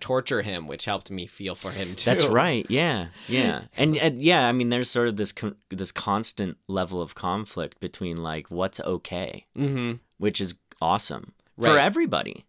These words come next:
Speaker 1: Right.
Speaker 2: in a way. Like, everybody's kind of, you know, uh, walking this tightrope of, like, what side am I on? Like, what am I supposed to believe?
Speaker 1: Yeah,
Speaker 2: Like,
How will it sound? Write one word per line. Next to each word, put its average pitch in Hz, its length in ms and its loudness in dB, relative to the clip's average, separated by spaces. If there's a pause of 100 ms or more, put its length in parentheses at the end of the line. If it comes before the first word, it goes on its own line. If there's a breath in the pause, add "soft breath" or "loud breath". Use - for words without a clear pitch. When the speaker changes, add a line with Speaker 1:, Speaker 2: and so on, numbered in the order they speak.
Speaker 1:
Right. 104 260 0
Speaker 2:
in 87 60 0
a 85 40 -2
way. 78 340 -4
Like, 95 180 -2
everybody's 143 520 0
kind 107 380 0
of, 107 220 -2 (1000 loud breath)
you 107 180 0
know, 90 320 0 (340)
uh, 82 320 0
walking 98 460 2
this 92 200 -2
tightrope 95 600 0
of, 82 360 -4
like, 87 500 -4 (840)
what 110 300 -2
side 170 340 0
am 170 80 -2
I 175 180 -2
on? 185 320 -2
Like, 104 220 -2
what 110 160 0
am 143 100 0
I 143 100 2
supposed 127 480 -2
to 135 40 -4
believe? 131 460 -6
Speaker 1:
Yeah, 185 160 4
Speaker 2:
Like, 196 60 2